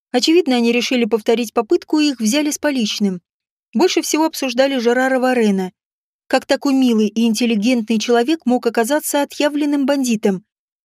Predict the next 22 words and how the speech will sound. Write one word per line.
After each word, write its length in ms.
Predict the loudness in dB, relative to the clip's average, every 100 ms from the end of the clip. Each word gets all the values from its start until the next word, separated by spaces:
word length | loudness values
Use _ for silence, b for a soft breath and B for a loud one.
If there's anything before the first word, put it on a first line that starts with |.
| 0
не 120 | 0
пощадившим 640 | 2 0 0 0 0 0
даже 260 | 2 2 0
собственную 640 | -2 -4 -4 -2 2 2
жену? 400 | 0 0 2 0 -6 _ _ _
К 60 |
моему 300 | 2 4 4
удивлению, 580 | 2 0 2 2 2 2
Лилит 320 | 2 2 0
тоже 240 | 0 0 0
пришла 340 | -4 -6 -4
на 140 | -2 -2
завтрак. 520 | -2 -2 -4 -6 -8 _ _ _ 2
А 80 |
я-то 240 | 2 2 0
полагала, 480 | 0 2 2 2 0
что 180 | -4
теперь, 300 | -4 -2 -2
когда 300 | 0 0 0
комиссарша 580 | 0 0 0 -4 -4 -4
обнаружила 560 | -2 0 0 0 2 0
себя 380 | 0 0 0